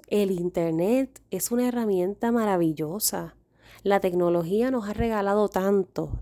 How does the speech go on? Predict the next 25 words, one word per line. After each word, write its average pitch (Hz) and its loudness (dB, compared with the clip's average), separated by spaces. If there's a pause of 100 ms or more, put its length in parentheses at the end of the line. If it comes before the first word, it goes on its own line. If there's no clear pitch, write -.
tanto 240 4
y 202 2
tanto, 190 0 (1040)
que 196 4
no 160 0
hay 190 2
excusa 277 2
casi, 220 -2
no 185 2
hay 233 4
excusa. 214 0 (800)
El 208 4
mantenernos 196 2
en, 349 6
en 247 2
un 269 4
pensamiento 285 2
obsoleto 247 2 (1400)
es 190 0
una 269 4
decisión. 185 0 (720)
Eso 180 2
es 269 6
una 190 4
decisión. 180 2